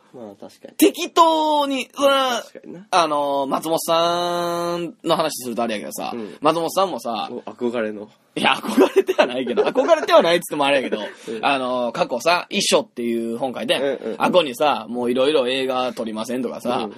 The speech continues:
Speaker 2: あの、体鍛えたらさ、芸人として面白くなくなるとか書いて、
Speaker 1: うん。まあまあね。
Speaker 2: 今になってこうなった時に、
Speaker 1: うん。
Speaker 2: えー、まあ、体も鍛えてはるし、
Speaker 1: うん。
Speaker 2: 映画も撮ってはると。
Speaker 1: まあ、その時の自分はそう思ったんやって言われたらな。
Speaker 2: そう。
Speaker 1: もうそれまでやもんな。
Speaker 2: そう。で、それでいじられるやん。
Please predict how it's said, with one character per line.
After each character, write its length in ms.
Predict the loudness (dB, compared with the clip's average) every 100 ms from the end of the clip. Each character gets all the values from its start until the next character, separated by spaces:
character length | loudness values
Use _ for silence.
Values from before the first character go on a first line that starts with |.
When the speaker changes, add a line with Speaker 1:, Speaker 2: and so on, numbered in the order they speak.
| -18 -8
Speaker 2:
あ 280 | -4 -2 -2
の、 240 | -2 -4
体 320 | -2 0 0
鍛 240 | -2 -2 0
え 20 |
た 80 | -4
ら 100 | -6
さ、 120 | -4
芸 100 | -4
人 100 | -4
と 60 | -4
し 40 |
て 40 |
面 140 | -4 -4
白 120 | -4
く 60 | -4
な 100 | -4
く 60 |
な 100 | 0
る 100 | 0
と 100 | -2
か 160 | -4 -2
書 60 | -2
い 100 | 2
て、 240 | 4 4
Speaker 1:
う 20 | 0
ん。 40 |
ま 80 | -8
あ 20 |
ま 140 | -8 -8
あ 40 |
ね。 100 | -2
Speaker 2:
今 260 | 2 4 4
に 60 | 2
な 120 | -4
っ 20 |
て 100 | 0
こ 140 | 4 2
う 40 |
な 80 | 2
っ 20 |
た 80 | -6
時 180 | -2 -2
に、 280 | 0 -2 -6
Speaker 1:
う 20 |
ん。 200 | -12 -18 -12
Speaker 2:
え 360 | -8 -6 -4 -2
ー、 20 |
ま 100 | -4
あ、 60 | -6
体 400 | -6 -2 0 -2
も 100 | -2
鍛 140 | -4
え 60 | -2
て 40 |
は 100 | -4
る 80 | -4
し、 360 | -2 -2 -2 -2
Speaker 1:
う 20 |
ん。 40 |
Speaker 2:
映 180 | -2 0
画 120 | 0
も 280 | -2 -8 -10
撮 100 | -12
っ 20 | -6
て 80 |
は 60 | -4
る 80 | 0
と。 80 | 0
Speaker 1:
ま 80 |
あ、 20 | 4
そ 180 | 6
の 60 | 6
時 200 | 4 2
の 60 | 2
自 120 | 0
分 160 | 2 4
は 160 | 4
そ 120 | 4 4
う 40 |
思 140 | 6 4
っ 40 |
た 80 | 4
ん 100 | 6
や 160 | 6 6
っ 120 | 0
て 100 | -2
言 100 | 4
わ 120 | 6
れ 80 | 6
た 100 | 2
ら 40 |
な。 180 | 4 4
Speaker 2:
そ 320 | 6 4 4 4
う。 60 |
Speaker 1:
も 60 | 4
う 60 |
そ 100 | 6
れ 80 | 4
ま 120 | 4
で 60 | 2
や 80 | 0
も 60 |
ん 20 | -2
な。 40 |
Speaker 2:
そ 220 | 2 4 4
う。 20 |
で、 80 | 2
そ 140 | 2
れ 60 | 2
で 120 | 0
い 60 | 0
じ 100 | 2
ら 120 | 2
れ 100 | 2
る 60 |
や 80 |
ん。 40 | -2